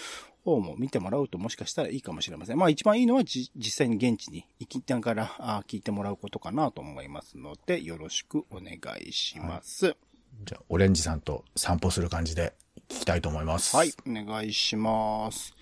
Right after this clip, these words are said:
Speaker 1: では、まずですね、えー、ガーデンプレイスを進みまして、まあ、いろんな行き方ありますけどね、えー、東京都写真美術館に着いたところからスタートしたい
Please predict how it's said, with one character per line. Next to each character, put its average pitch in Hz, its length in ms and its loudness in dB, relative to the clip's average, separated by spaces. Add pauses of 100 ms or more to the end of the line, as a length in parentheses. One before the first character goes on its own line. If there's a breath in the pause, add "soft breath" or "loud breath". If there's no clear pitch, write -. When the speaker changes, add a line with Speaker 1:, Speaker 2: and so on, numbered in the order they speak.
(640 loud breath)
Speaker 1:
で 320 100 4
は、 339 140 6
ま 226 180 10
ず 214 120 0
で 160 120 0
す - 180 -4
ね、 165 280 4
え 156 760 4
ー、 - 40 0
ガ 147 100 8
ー - 20 4
デ 143 120 6
ン 143 80 2
プ - 140 0
レ 147 140 6
イ 139 40 4
ス - 200 -4
を 120 80 0
進 156 400 0
み 160 100 4
ま 151 200 4
し - 160 -6
て、 110 120 -2
ま 135 120 6
あ、 - 20 6
い 202 80 2
ろ 170 140 2
ん 190 80 2
な 180 80 4
行 170 100 0
き - 60 -14
方 175 220 4
あ 170 40 6
り 156 100 0
ま 233 120 4
す - 100 -6
け - 100 -4
ど 170 120 -8
ね、 - 280 -6
え 107 160 -2
ー、 104 40 -6
東 107 200 -4
京 110 140 0
都 107 140 -4
写 - 120 -4
真 107 380 -4
美 104 80 -4
術 110 280 -6
館 104 160 -4
に 151 160 2
着 233 220 -2
い 208 40 -2
た - 160 -8
と - 120 -12
こ - 160 -12
ろ 87 120 -8
か - 200 -4
ら 185 120 6
ス - 100 -4
タ 202 140 -4
ー - 40 -10
ト 156 120 -14
し - 100 -14
た 156 120 -10
い 147 100 -12